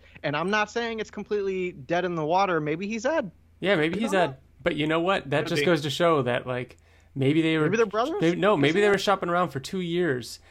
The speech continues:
Speaker 2: and
Speaker 1: Yeah.
Speaker 2: it didn't work out with Chris Pratt. And then it didn't
Speaker 1: Definitely.
Speaker 2: work out with so-and-so, and then it didn't work out with so-and-so. You know what I mean?
Speaker 1: Yeah.
Speaker 2: Like, this is
Speaker 3: I
Speaker 2: how
Speaker 3: mean
Speaker 2: these things work, which is why they don't announce that Chris Pratt is,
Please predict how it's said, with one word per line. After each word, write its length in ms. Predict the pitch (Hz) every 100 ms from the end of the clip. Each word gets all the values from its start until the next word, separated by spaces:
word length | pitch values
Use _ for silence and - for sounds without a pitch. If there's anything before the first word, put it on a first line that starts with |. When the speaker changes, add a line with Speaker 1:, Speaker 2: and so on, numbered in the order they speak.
| - _
Speaker 2:
and 300 | - 147 135
Speaker 1:
Yeah. 60 | 139
Speaker 2:
it 40 |
didn't 200 | 156 160
work 180 | 151 139
out 100 | 147
with 100 | -
Chris 160 | 143 131
Pratt. 260 | 135 - - - _ _ - -
And 120 | 156
then 80 | 165
it 40 |
didn't 60 | 165 165 156
Speaker 1:
Definitely. 40 |
Speaker 2:
work 120 | 156
out 100 | 160
with 140 | 147 139
so-and-so, 360 | 156 131 - 127
and 100 | 143
then 80 |
it 80 | 160
didn't 220 | 170 160
work 140 | 156 143
out 100 | 147
with 100 | 143
so-and-so. 560 | 165 139 120 139 139 - - - _
You 100 | 139 135
know 60 |
what 100 | 139
I 40 | 135
mean? 160 | 135
Speaker 1:
Yeah. 40 | 147
Speaker 2:
Like, 180 | 131 127
this 140 | 147
is 60 | 151
Speaker 3:
I 80 |
Speaker 2:
how 80 | 165
Speaker 3:
mean 80 | 151
Speaker 2:
these 120 | 139
things 180 | 147 127
work, 240 | 131 131 151
which 140 | 147
is 100 | 143
why 240 | 139 165 170
they 80 | 170
don't 220 | 185 156
announce 440 | 143 160 143 135
that 160 | 143 135
Chris 180 | 165 135
Pratt 220 | 156 139
is, 320 | 131 123 -